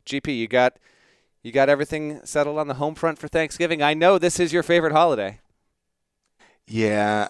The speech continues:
Speaker 2: I don't know. Well, I just wake, I, what, here's what I'll do. I'll wake up on Thursday morning
Speaker 1: Get some
Speaker 2: and I'll,
Speaker 1: Taco Bell.
Speaker 2: I'll look at my beautiful wife and I'll say, uh, "All right, what time do we have to leave the house and where are we going?" And she'll tell me, and then I'll do my best to,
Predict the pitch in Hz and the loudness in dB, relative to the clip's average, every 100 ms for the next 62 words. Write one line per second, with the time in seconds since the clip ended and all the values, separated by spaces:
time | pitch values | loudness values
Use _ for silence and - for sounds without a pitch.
0 | - 113 123 90 73 58 50 50 50 - | -2 2 2 0 -4 -10 -10 -12 -12 -6
1 | 98 104 90 90 90 - 120 117 135 127 | -4 -4 -6 -6 -8 2 2 4 2 2
2 | 131 131 85 85 50 50 - - - 107 | 2 2 2 -4 -4 -8 -10 -10 0 2
3 | 98 95 - 85 82 78 87 85 - 85 | 4 0 -2 -8 -8 -10 -6 -6 -6 -10
4 | 73 69 69 78 _ - 110 90 82 80 | -10 -12 -14 -18 _ -12 -4 0 0 0
5 | 92 95 92 92 90 92 - 71 80 67 | -6 -10 -4 0 0 0 -4 -6 -6 -2
6 | 90 78 80 76 69 71 73 71 73 - | -2 -2 -4 0 0 -2 -6 -6 -8 -6
7 | 73 67 64 52 - _ _ - - _ | -4 -4 -6 -10 -16 _ _ -20 -20 _
8 | _ - 104 85 113 139 120 90 85 - | _ -2 0 2 2 2 2 2 0 0
9 | 78 73 80 73 82 82 78 76 62 50 | -4 -4 -2 -2 -2 0 0 -2 -4 -4
10 | 53 - - 107 - 147 139 113 101 127 | -6 -8 -2 -2 0 0 2 2 4 4
11 | 123 101 98 95 98 98 95 95 - | 4 4 2 0 0 2 2 2 0